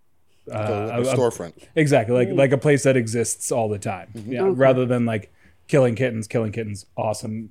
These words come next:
Speaker 2: organization where they, like, rent out a space every time they do a party, where
Speaker 3: Mm.
Speaker 2: ours
Speaker 1: Like
Speaker 2: is
Speaker 1: pop-up
Speaker 3: Yeah.
Speaker 1: shops and shit.
Speaker 2: Exactly. So yeah, we,
Speaker 3: Consistency.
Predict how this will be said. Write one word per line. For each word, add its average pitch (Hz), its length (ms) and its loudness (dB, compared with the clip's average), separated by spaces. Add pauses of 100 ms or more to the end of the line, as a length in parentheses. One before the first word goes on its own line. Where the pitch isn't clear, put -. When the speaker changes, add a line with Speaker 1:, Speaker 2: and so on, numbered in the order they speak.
Speaker 2:
organization 110 640 -8
where 110 100 -6
they, 101 180 -8
like, 95 180 -12
rent 107 280 -10
out 110 160 -8
a 98 40 -12
space - 520 -20
every 104 160 -14
time 104 180 -10
they 101 80 -10
do 104 140 -10
a 98 60 -12
party, 117 320 -10
where 107 220 -12
Speaker 3:
Mm. 175 440 -4
Speaker 2:
ours 95 220 -10
Speaker 1:
Like 95 80 -16
Speaker 2:
is 92 80 -18
Speaker 1:
pop-up 95 320 -2
Speaker 3:
Yeah. 151 60 -4
Speaker 1:
shops 85 360 -8
and 80 80 -20
shit. - 260 -20 (100)
Speaker 2:
Exactly. 110 760 -6
So - 160 -14
yeah, 107 60 -8
we, 101 60 -8
Speaker 3:
Consistency. 151 1040 -8